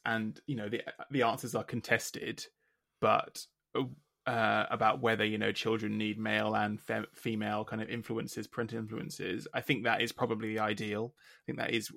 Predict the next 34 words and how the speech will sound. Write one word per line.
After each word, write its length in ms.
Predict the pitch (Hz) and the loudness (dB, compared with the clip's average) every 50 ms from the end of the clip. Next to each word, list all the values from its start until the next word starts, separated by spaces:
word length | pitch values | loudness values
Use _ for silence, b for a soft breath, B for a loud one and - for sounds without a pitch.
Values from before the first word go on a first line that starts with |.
| - - 143 | -12 -10 -6
children 300 | - - 127 117 - 113 | -2 0 0 0 0 -2
thrive 380 | 107 - - 113 110 110 107 110 | -4 0 2 4 6 4 4 2
in 60 | 107 | -2
that 180 | 107 - - - | -4 -4 -6 -6
scenario. 440 | - 117 110 107 107 107 107 107 110 | -4 -2 0 2 2 2 2 2 2
But 120 | 123 117 117 | 2 2 2
again, 300 | 110 131 120 110 107 - B B B B B - | 4 4 4 4 2 -2 B B B B B 4
they've, 180 | 120 120 - - _ - | 4 4 2 0 _ 2
they've 200 | 123 123 - - - | 2 2 2 4 6
done 160 | 139 131 127 | 6 6 8
long-term 460 | 113 117 120 123 120 - - 123 117 | 8 6 6 6 4 2 2 2 2
studies 320 | - - 120 110 113 107 - | 4 4 2 2 2 0 0
tracking, 360 | - 123 117 - - 113 110 | 0 0 0 0 0 -8 -6
for 140 | - 123 117 | -6 -6 -4
example, 540 | 117 120 117 117 110 - 117 113 117 - _ - | 0 2 2 2 2 2 2 2 2 0 _ -6
same-sex 460 | - - 120 117 113 - - - - | 0 0 2 2 2 0 -2 -2 -2
couples 360 | - 120 113 - 117 117 - | -2 -2 0 2 2 0 0
who've 140 | - 117 113 | 0 -2 -2
adopted 400 | 110 - 120 - - - 113 - - | 0 -2 -2 -2 -4 -8 -12 -8 -4
children, 420 | - 117 113 110 117 110 113 110 _ b b b b b b b b | 0 0 0 0 -2 -6 -6 -8 _ b b b b b b b b
and 160 | 120 113 110 | 0 2 4
those 140 | 120 131 127 | 4 4 4
children 400 | - - 131 131 113 117 110 110 | 2 2 0 0 2 0 -2 2
don't 280 | - 123 117 113 - - _ _ _ _ _ _ _ - _ _ _ - | 6 6 6 6 4 -2 _ _ _ _ _ _ _ -20 _ _ _ -6
tend 240 | - 117 117 113 110 | -2 0 0 0 0
to 80 | 117 113 | -4 -4
grow 260 | 107 120 113 107 107 | -2 -2 -2 0 2
up, 200 | 117 110 - - - | 2 0 0 0 -2
you 100 | 127 113 | -2 0
know, 220 | 113 117 117 117 - _ _ b b b b b - | 0 0 0 -2 -6 _ _ b b b b b -8
a-, 140 | 127 - 131 | -6 0 0
any 180 | 120 113 113 110 | 2 2 2 4
worse 400 | - 110 104 107 110 - - - | 6 8 8 8 8 6 4 2
off 380 | 113 117 110 107 - - - | 4 4 4 2 -2 -12 -20